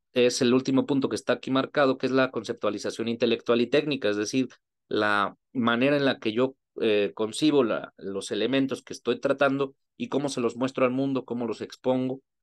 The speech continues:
Y aunque en al-, en la mayoría de los casos es de manera inconsciente,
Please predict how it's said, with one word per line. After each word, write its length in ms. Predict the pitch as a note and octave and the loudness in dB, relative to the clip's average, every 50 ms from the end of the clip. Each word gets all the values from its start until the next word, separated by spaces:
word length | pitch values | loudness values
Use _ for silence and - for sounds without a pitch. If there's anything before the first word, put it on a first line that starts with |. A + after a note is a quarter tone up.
| _ _ _ _ _ _ _ _ _ _ _ _ | _ _ _ _ _ _ _ _ _ _ _ _
Y 560 | - B2 A#2+ B2 A#2+ A#2+ B2 B2 B2+ - - _ _ | 2 4 6 6 6 6 6 6 4 2 -2 _ _
aunque 300 | - A#2+ A#2+ B2 - B2+ | -2 0 0 0 0 0
en 100 | A#2 A#2 | 2 2
al-, 160 | A#2+ A#2+ B2 | 4 4 4
en 100 | A#2 A#2 | 4 4
la 80 | A#2 A#2 | 4 4
mayoría 340 | A#2 A#2 A2+ A#2+ B2 C#3 C#3 | 4 4 4 6 6 6 6
de 80 | D3 | 6
los 140 | A2 C3+ - | 4 2 0
casos 400 | - - C#3 C#3 C3+ B2+ A2+ - | 0 0 0 0 0 -2 -4 -4
es 80 | C3 B2 | -4 -2
de 100 | C3+ B2+ | -2 -2
manera 280 | B2+ A#2+ B2 C3 C#3 | 0 0 0 0 0
inconsciente, 720 | C#3 C3+ C3+ C3 A#2+ A#2 - C3+ C3 C3 C3+ C3+ - - - | 0 0 -2 -4 -6 -2 0 0 0 0 0 -4 -6 -8 -8